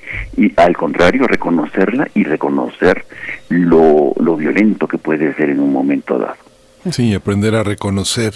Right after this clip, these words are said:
Speaker 2: eh, cuando una emoción es una idea y cuando una idea parece ser una emoción. Yo creo que forma parte de la, desde la retórica antigua, ¿no, Pablo?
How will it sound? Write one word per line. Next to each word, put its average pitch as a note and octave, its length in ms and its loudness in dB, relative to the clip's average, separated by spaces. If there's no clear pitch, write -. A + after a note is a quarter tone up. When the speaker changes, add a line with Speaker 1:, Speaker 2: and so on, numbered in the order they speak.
Speaker 2:
eh, A2+ 240 0
cuando G#2 300 -2
una G#2 360 -2
emoción A2+ 680 -2
es - 200 -8
una G2 160 -2
idea A2 360 -4
y G#2 100 -8
cuando F#2+ 240 -4
una G2 100 -2
idea G2+ 320 -4
parece G2 380 -6
ser G2+ 200 -4
una F#2+ 160 -6
emoción. G2 460 -4
Yo F#2+ 80 -8
creo F#2+ 140 -6
que G2 140 -6
forma G2 340 -4
parte G#2+ 340 -4
de F#2+ 140 -2
la, - 200 -8
desde G2+ 240 -4
la G#2 100 -2
retórica A#2 400 -2
antigua, G#2+ 400 -2
¿no, G#2 100 0
Pablo? A2+ 300 -2